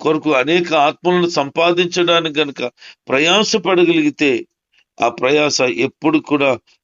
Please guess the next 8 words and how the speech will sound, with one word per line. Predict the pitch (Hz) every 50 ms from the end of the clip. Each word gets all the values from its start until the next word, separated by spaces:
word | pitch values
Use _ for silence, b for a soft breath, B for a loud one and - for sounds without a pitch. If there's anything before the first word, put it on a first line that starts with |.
| _ -
వ్యర్థము | 120 127 127 123 117 104 135 135 127 131 120 - -
పోదు, | - 131 139 143 123 139 139 131 120 b b b b _ _ 123
వ్యర్థము | 120 123 120 113 110 127 123 120 120 117 -
కానే | - 123 120 120 117 117 113 113 113 - B B B B _ _ - -
కాదు. | 110 110 110 107 - - - - _ _ _ _ _ _ _ _ - 113
అందుకనే | 117 113 113 - 139 143 139 147 143 - - B B B B B _ - 110 110 123
దేవునిలో | 139 147 151 147 151 151 151 151 143 - -
కట్టబడిన | 139 135 - - _ - 160 147 123 127 143 147 151 151 151 151